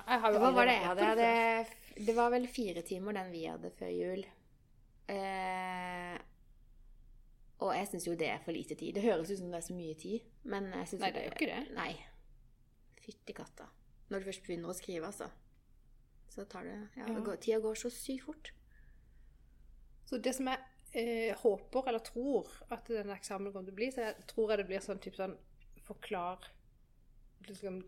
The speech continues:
Speaker 1: at du skal beskrive en, en av teoriene som vi har lest om.
Speaker 2: Ja.
Speaker 1: Og så sikkert knytte den teorien opp mot en eller annen case,
Speaker 2: Mm.
Speaker 1: ser jeg for meg.
Speaker 2: Mm.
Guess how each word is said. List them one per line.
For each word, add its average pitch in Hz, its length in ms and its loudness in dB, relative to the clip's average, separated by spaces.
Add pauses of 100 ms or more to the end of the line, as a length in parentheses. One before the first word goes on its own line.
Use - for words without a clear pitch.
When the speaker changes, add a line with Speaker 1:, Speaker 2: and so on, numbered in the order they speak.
Speaker 1:
at 147 220 -8
du 196 80 -8
skal 185 240 -6
beskrive 180 680 -10
en, 170 300 -6 (480)
en 190 180 2
av 170 80 -4
teoriene 170 560 -4
som 190 100 -10
vi 196 60 -8
har 170 100 -8
lest 160 280 -4
om. 302 140 2 (160)
Speaker 2:
Ja. 254 120 -2 (1080)
Speaker 1:
Og 226 120 -6
så 214 80 -6
sikkert 202 320 -6
knytte - 320 -10
den 151 160 -8
teorien 185 400 -8
opp - 240 -14
mot - 480 -12 (220)
en 170 120 -6
eller 165 140 -10
annen 175 160 -12
case, - 560 -12 (300)
Speaker 2:
Mm. 220 280 0 (160)
Speaker 1:
ser 185 200 -4
jeg 180 100 -4
for 165 180 -6
meg. 165 140 -14 (280)
Speaker 2:
Mm. 220 220 -4